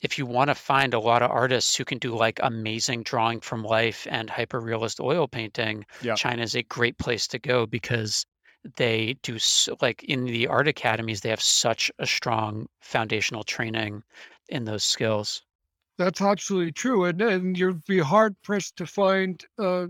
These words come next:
Speaker 3: very many Am-, uh, American artists who have that kind of background.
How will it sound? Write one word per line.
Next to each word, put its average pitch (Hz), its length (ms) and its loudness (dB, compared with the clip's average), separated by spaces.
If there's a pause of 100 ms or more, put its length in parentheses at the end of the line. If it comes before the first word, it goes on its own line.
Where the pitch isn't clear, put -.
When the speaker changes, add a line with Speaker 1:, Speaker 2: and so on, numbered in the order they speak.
(140)
Speaker 3:
very 196 300 2
many 196 360 2
Am-, 180 240 -4
uh, 196 240 2
American 202 560 2
artists 170 420 0
who 175 120 -4
have 175 260 -4
that 175 260 -4
kind 180 240 -4
of 165 80 -8
background. - 540 -4